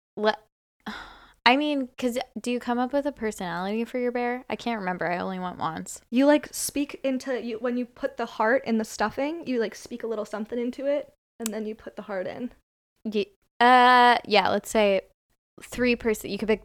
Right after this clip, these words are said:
Speaker 1: three personality traits that you like and three that you don't, because
Speaker 2: Oh, okay.
Speaker 1: everyone's gotta have something they don't, they don't like. Have you, first of all, have you ever dated someone named Brad?
Speaker 2: Have I dated someone named Brad?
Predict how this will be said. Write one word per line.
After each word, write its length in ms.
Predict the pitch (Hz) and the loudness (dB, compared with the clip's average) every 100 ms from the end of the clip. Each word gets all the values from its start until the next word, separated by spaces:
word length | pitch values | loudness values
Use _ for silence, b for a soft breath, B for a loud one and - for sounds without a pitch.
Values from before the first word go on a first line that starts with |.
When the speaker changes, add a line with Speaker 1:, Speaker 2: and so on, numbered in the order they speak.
| - | -4
Speaker 1:
three 240 | 214 226 | 0 0
personality 680 | 214 196 180 180 160 151 175 | 2 -2 -2 -2 -2 -2 -4
traits 360 | - - - | -4 -4 -4
that 120 | - - | -4 -2
you 80 | |
like 340 | 190 185 185 196 | 2 4 4 2
and 120 | 190 180 | -6 -6
three 300 | 185 175 175 | -2 -2 0
that 180 | 175 - | -2 -2
you 80 | |
don't, 320 | 170 151 - - | -2 -2 -4 -6
because 500 | 180 190 175 180 - | -8 -6 -6 -8 -6
Speaker 2:
Oh, 160 | 226 226 | 0 4
okay. 80 | 208 | 6
Speaker 1:
everyone's 420 | 208 202 208 202 | 6 6 2 0
gotta 220 | 202 185 | 2 2
have 240 | 180 165 175 | 2 -2 -4
something 320 | 170 170 170 | -8 -8 -8
they 120 | 170 | -6
don't, 160 | 165 - - | -6 -8 -8
they 120 | 180 | -8
don't 140 | 170 | -6
like. 220 | 92 180 | -6 -6
Have 160 | - 233 | -4 -2
you, 100 | 269 - | -2 0
first 320 | - 302 - | 2 2 0
of 80 | 190 | -2
all, 140 | - | 0
have 180 | 202 202 | 0 -2
you 160 | 208 | 0
ever 240 | 202 190 190 | 0 -2 -2
dated 340 | 190 190 185 | -2 -2 -6
someone 240 | - 165 - | -10 -12 -12
named 220 | - - | -14 -10
Brad? 400 | 50 50 - 208 _ _ _ _ _ _ _ | -8 -6 -8 -12 _ _ _ _ _ _ _
Speaker 2:
Have 400 | - - 311 370 | -10 -2 0 2
I 140 | 180 175 | 2 0
dated 340 | - - - | -4 -6 -6
someone 280 | - 196 190 | -8 -8 -8
named 260 | - 226 - | -8 -8 -6
Brad? 380 | 196 - - | -4 -2 -4